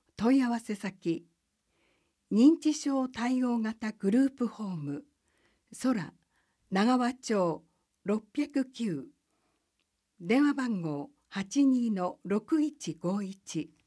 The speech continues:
認知症介護者の集い、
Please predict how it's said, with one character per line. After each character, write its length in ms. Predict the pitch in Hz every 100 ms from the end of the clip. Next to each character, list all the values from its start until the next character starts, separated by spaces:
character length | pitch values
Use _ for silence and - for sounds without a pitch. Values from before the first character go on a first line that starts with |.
| _ _ _ _ _ _ _ _ _ _ _ _ _ _ _ _ _ _ _ _ _ _ _ _ _ _ _ _ _ _ _ _ _ _ _ _ _ _ _ _ _ _ _ _ _ _ _
認 240 | 196 247 330
知 140 | 330
症 340 | 302 302 269 254
介 280 | - 233 311
護 120 | 330
者 160 | 330 196
の 140 | 151
集 160 | - 160 175
い、 200 | 165 151